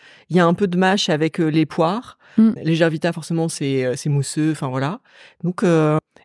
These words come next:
Speaker 1: c'est un, le gâteau, vraiment, pour moi, le gâteau des années quatre-vingts.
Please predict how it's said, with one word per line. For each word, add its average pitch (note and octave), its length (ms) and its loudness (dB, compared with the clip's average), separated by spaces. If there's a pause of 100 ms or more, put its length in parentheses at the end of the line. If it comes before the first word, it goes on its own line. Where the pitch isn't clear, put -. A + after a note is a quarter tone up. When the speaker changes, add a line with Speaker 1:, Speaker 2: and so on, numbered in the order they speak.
Speaker 1:
c'est F#3+ 200 0
un, E3 280 2
le E3 140 0
gâteau, F#3 340 0
vraiment, F#3+ 300 2
pour F#3+ 140 -2
moi, F#3 160 4
le F3 80 2
gâteau F3 240 0
des G3 140 -2
années F3+ 100 2
quatre-vingts. E3 380 -6